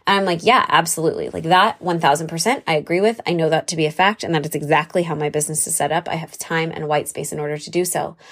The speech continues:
But then they get to the second part of the conversation and second part of the sentence. And they're like,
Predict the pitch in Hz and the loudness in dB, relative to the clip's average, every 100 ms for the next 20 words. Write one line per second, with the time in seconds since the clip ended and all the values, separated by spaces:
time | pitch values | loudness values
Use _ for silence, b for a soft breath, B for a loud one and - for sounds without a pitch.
0 | B B B - 190 220 - 180 233 285 | B B B 0 2 2 0 2 2 2
1 | 196 165 170 - _ _ _ 175 196 214 | 0 -4 -8 -16 _ _ _ 0 4 4
2 | 220 190 208 202 208 190 170 165 170 156 | 2 0 0 0 0 0 0 -2 -4 -6
3 | 156 220 240 220 160 156 165 170 165 156 | -4 -2 0 -2 -6 -2 -2 -2 -6 -6
4 | - 233 269 196 170 170 165 160 | -2 -2 0 -4 -2 -2 0 -2